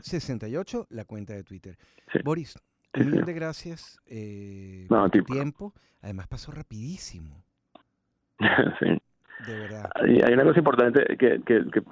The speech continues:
Speaker 2: digamos que para, además agra-, agradecerte de nuevo esta conversación, porque estas son conversaciones que yo usualmente no tengo, eh,
Speaker 1: Lo
Speaker 2: de
Speaker 1: sé.
Speaker 2: recordar esos momentos tan, tan importantes. Eh, eh,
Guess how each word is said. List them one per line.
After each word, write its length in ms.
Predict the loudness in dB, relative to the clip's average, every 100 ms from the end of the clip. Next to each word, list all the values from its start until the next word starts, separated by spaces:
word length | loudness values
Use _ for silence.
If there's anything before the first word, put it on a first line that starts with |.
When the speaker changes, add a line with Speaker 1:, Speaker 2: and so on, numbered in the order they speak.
| 2
Speaker 2:
digamos 320 | 4 6 4
que 100 | 4
para, 240 | 4 4 2
además 640 | 2 2 2 2 2 4
agra-, 220 | 4 4 6
agradecerte 520 | 6 6 2 2 4
de 60 | 4
nuevo 300 | 6 6 4
esta 180 | 2 0
conversación, 440 | 2 2 4 4
porque 160 | 6 6
estas 160 | 6 6
son 80 |
conversaciones 400 | 6 6 6 4
que 100 | 4
yo 220 | 4 4 4 0 _ _
usualmente 460 | -2 4 6 8 6
no 100 | 6
tengo, 380 | 6 6 6 4 -4 -20 -18 -18 -18 _
eh, 480 | 4 6 6 6 4 2
Speaker 1:
Lo 140 | 2
Speaker 2:
de 60 | 4
Speaker 1:
sé. 120 | 6
Speaker 2:
recordar 300 | 6 6 6
esos 100 | 4
momentos 300 | 4 4 2
tan, 280 | 2 2 -2 -8 -6 -8 0
tan 140 | 4 6
importantes. 500 | 6 6 4 2 -4 _ -20 -18 -18 -20 _ _
Eh, 600 | 6 8 8 8 6 4 0 -4 -6 -8 -14 _ _
eh, 520 | 2 4 6 6 6